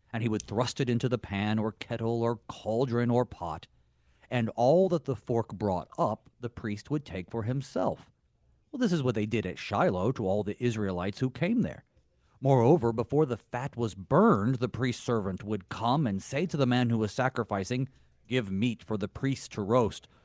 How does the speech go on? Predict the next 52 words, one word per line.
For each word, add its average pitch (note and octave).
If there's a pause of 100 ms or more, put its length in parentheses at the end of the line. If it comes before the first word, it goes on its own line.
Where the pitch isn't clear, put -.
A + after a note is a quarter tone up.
(200)
for A2
he C#3
will A#2
not C3+
accept -
boiled B2+
meat A2
from G2
you, A#2+
but B2+
only E3+
raw." E2+ (840)
And A2+
if G2+
the G2
man G#2+
said A#2
to G#2
him, E2+
"Well, B2+
let D3+
them A2
burn G#2+
the F#2
fat F#3+
first, A2
and G#2
then G#3+
take A2
as G2
much G2+
as F#2+
you F2+
wish," G2+ (480)
he B2+
would A#2+
say, G#2+
"No, A2
you G#2+
must D3
give C3
it A#2
now, G#2+
and A2
if G2+
not, C#3+ (160)
I A2+
will G#2
take D#3+
it D#3
by C#3+
force." -